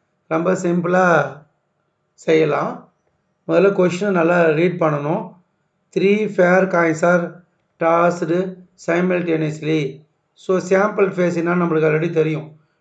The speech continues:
டென்த்லேயே நம்ம படிச்சு வச்சிருக்கோம். மூன்று சீரான நாணயங்கள்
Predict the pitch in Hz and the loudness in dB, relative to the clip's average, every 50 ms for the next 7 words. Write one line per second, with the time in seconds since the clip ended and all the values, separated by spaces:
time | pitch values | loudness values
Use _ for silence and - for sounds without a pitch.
0 | _ _ - 170 170 175 170 190 190 185 175 165 156 147 147 151 - - 156 147 | _ _ 0 0 0 2 0 2 2 2 0 0 -2 -2 -4 -4 -6 -4 -6 -6
1 | 147 143 135 135 131 127 - - _ _ _ _ _ _ _ _ _ _ - 165 | -6 -4 -2 -4 -4 -4 -8 -18 _ _ _ _ _ _ _ _ _ _ -10 -4
2 | 170 180 190 196 196 180 180 185 190 196 185 - 180 185 180 185 185 190 190 185 | 0 0 2 2 2 2 4 4 4 4 4 2 0 0 2 2 0 2 0 0
3 | 180 175 175 170 170 165 160 156 165 180 208 - - | 0 0 0 0 0 0 2 0 0 0 -2 -4 -10